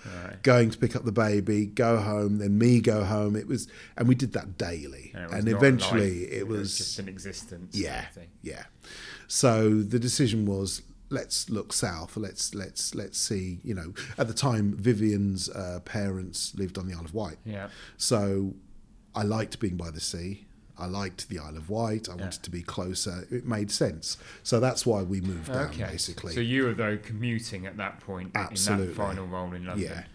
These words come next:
Speaker 1: Right.
Speaker 2: So doing, you know, nearly six hours a day commute
Speaker 1: Yeah.
Speaker 2: and my young child growing up and me not seeing
Speaker 1: Yeah.
Speaker 2: him, um, wasn't ideal. Um, so I would say for a couple of years,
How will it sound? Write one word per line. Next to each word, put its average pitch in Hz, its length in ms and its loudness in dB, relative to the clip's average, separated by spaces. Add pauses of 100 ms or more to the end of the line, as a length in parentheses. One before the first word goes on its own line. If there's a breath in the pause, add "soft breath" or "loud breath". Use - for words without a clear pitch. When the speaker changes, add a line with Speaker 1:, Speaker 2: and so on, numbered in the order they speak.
Speaker 1:
Right. 82 280 -10
Speaker 2:
So 117 320 8
doing, 113 580 8
you 131 120 0
know, 95 120 -2
nearly 101 240 0
six - 320 -4
hours 92 260 -4
a 85 40 -8
day 85 260 -6
commute 95 600 -4
Speaker 1:
Yeah. 90 160 -10 (280 loud breath)
Speaker 2:
and 92 320 -2
my 90 360 -4 (180)
young 92 300 -4
child 90 420 -6
growing 95 320 0
up 82 180 -10
and 87 120 -6
me 92 120 -2
not 90 200 -6
seeing 92 480 -4
Speaker 1:
Yeah. 92 220 -12
Speaker 2:
him, 82 280 -10 (400 loud breath)
um, 85 640 -8
wasn't 95 380 0
ideal. 73 560 -10 (520 loud breath)
Um, 90 680 -4
so 101 760 4
I 104 120 -4
would 95 140 -2
say 92 440 -4 (400)
for - 200 -6
a 92 60 -4
couple 120 380 -2
of 95 120 0
years, 87 680 0